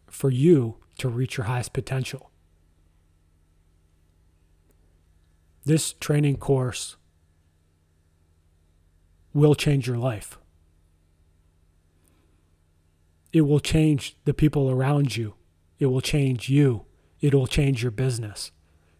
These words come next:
It will take you to the next level. The reason I can sit here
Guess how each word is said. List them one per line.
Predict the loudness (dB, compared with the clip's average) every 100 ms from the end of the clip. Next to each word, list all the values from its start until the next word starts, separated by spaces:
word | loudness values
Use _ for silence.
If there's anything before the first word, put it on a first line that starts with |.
| _
It | 0 0
will | 0
take | 2 4 2 2
you | 6 6 6 2 _ _
to | -4 -2
the |
next | -2 -4 -2
level. | -2 -4 -8 _ _ _ _ _ _ _ _ _ _ _ _ _ _ _ _ _ _ _ _ _ -6
The | 2
reason | 6 6 6 2
I | 2
can | 0 -2
sit | 0 0 0
here | 2 4 2